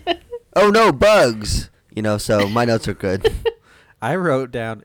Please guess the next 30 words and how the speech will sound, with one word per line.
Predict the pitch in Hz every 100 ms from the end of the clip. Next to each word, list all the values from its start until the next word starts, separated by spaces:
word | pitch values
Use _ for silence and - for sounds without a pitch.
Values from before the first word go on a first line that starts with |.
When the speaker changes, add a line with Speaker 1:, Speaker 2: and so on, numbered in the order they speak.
| -
Speaker 3:
"Is | 127 151
the | 233
psychic | - 113 151 214 190
stuff | - 202 185 -
ever | 190 180 185
coming | 202 190 190
back?" | 180 180 -
<laughs> | 254 339 302 _ 220
Speaker 1:
<laughs> | - _
Good. | 302 226 - 202 170 - - _ _ -
Speaker 3:
'Cause | 139 - 151
it, | 165 175
like, | 165 127
never | 113 117 135 131 123 120 _
plays | - 117 117
a | 113
part | - 117 110 151 139 127
besides | - 113 110 107 104
that | - -
early | 131 165
part | 175 185 - _
and | 123 123
the | 120
end | 98 95 _
part. | 67 _ _ _ _ _ _
Speaker 2:
It's | _ 117
important. | 110 160 170 151 113 - _ _ _ _ _ _ _ _ _ _ _ _ _ _ _ _
It's | -
key. | - 147 160 123 87 _ _ _ _ _ _ _ _ _ _ _
Speaker 3:
Um, | 127 127 120 113